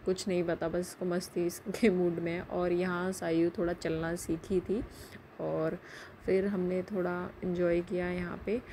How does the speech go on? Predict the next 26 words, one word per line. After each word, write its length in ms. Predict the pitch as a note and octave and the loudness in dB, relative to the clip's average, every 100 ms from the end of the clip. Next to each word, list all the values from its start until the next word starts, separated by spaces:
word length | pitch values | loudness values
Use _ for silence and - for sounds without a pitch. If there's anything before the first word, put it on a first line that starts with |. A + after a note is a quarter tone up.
| - - - | -14 -6 4
फिर 220 | G#3 G#3 | 6 6
उसके 260 | G#3 - | 2 -2
बाद 200 | G3 F#3+ | 0 2
हमें 200 | G3 G#3 | 2 2
भूख 260 | F3 F#3+ - | 2 0 2
लगने 260 | F#3 F#3 F#3 | 2 4 4
लगी 260 | F3 F#3 | 4 4
तो 280 | F#3 G3+ G3 | 4 2 2
हम 400 | F#3+ F3+ F#3+ G3+ | 0 -2 -2 0
एक 300 | - F3+ - | 2 0 0
साउथ 400 | - - E3 E3 | -12 -2 0 2
इंडियन 220 | G#3 F3+ F#3 | 2 4 4
रेस्टोरेंट 540 | F#3 - - F3 F3+ | 2 0 -2 -2 0
पहुँच 280 | F3 D#3+ - | 2 2 2
गए। 240 | F3 G3+ | 0 0
फिर 220 | B3 F3+ | -2 -4
हमने 260 | F3+ E3+ F3+ | -2 -2 -2
वहाँ 160 | F#3 D#3+ | -2 -2
पे 140 | D#3+ | -2
कुछ 220 | F3+ E3+ | -2 -4
खाया 320 | - D#3+ E3 | -4 -2 0
पिया। 340 | F3+ E3 F3+ B3 - - - - | 0 0 -2 -2 -10 -16 -14 -2
उसके 340 | G3+ - G#3+ G3+ | -2 0 2 2
बाद 260 | F#3+ F#3+ | 2 -2
फिर 400 | F#3+ - F#3+ G3 | -4 -2 0 2
हम 520 | G3 F#3 F#3 F#3+ G3 | 0 0 0 2 0